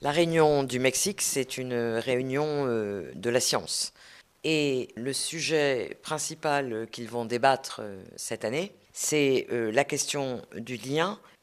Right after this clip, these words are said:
qu'il y a entre, euh, la dégradation des terres et, euh, le problème des changements climatiques, aussi bien sur les questions d'adaptation que d'atténuation au changement climatique. Donc ça, c'est, euh, véritablement, euh, le grand thème.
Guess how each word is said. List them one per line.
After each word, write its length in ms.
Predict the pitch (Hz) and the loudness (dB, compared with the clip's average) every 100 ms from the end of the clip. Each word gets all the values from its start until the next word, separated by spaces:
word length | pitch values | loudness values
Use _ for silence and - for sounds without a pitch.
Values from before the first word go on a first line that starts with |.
| - | -14
qu'il 260 | - 131 127 | -10 -8 -2
y 100 | 143 | 0
a 260 | 147 135 - | 2 0 -2
entre, 320 | 127 123 - | -6 -6 -4
euh, 880 | 120 113 104 - _ - 110 104 87 | -2 -2 -6 -10 _ -8 -6 -6 -4
la 140 | 110 | -2
dégradation 580 | 104 147 147 143 127 - | 0 2 2 2 0 -2
des 140 | 120 123 | -4 -2
terres 400 | 143 160 190 - _ _ | 0 2 0 -4 _ _
et, 420 | 147 156 156 - - | 0 2 2 -2 -4
euh, 220 | 127 120 | -2 -2
le 120 | 123 139 | -2 -6
problème 440 | - 127 147 143 | -2 0 0 0
des 80 | 120 | -2
changements 380 | - 135 131 120 | -4 -4 -6 -6
climatiques, 520 | 120 117 120 185 196 _ | -4 -6 -4 -6 -6 _
aussi 220 | 143 143 | -4 -4
bien 180 | 135 147 | -4 -4
sur 160 | 139 131 | -4 -4
les 80 | 117 | -6
questions 400 | 127 - 120 107 _ _ | -6 -6 -8 -10 _ _
d'adaptation 760 | - 143 143 147 135 - 180 208 - - _ | 2 4 2 0 -6 -4 -6 -10 -16 -20 _
que 120 | - 135 | -8 -2
d'atténuation 800 | 123 139 147 143 131 131 - 143 | 2 2 2 -2 -4 -4 -4 -6
au 20 | |
changement 380 | 135 127 131 117 | -8 -10 -8 -10
climatique. 600 | - 110 101 - - - _ | -10 -10 -12 -16 -20 -20 _
Donc 200 | - 113 | -12 -6
ça, 300 | - 180 180 | -2 2 2
c'est, 420 | 180 - 143 156 147 | 2 0 0 0 0
euh, 400 | 101 113 110 110 - _ - | 0 0 -4 -8 -14 _ -8
véritablement, 1200 | 107 156 143 143 143 131 135 135 147 160 160 120 | 2 2 2 -2 -2 -2 -4 -2 -2 -2 -4 -4
euh, 460 | 127 123 117 113 95 - | -6 -4 -4 -6 -10 -8
le 140 | 107 127 | -6 -4
grand 240 | 120 139 | -2 -2
thème. 240 | - 87 | -4 -8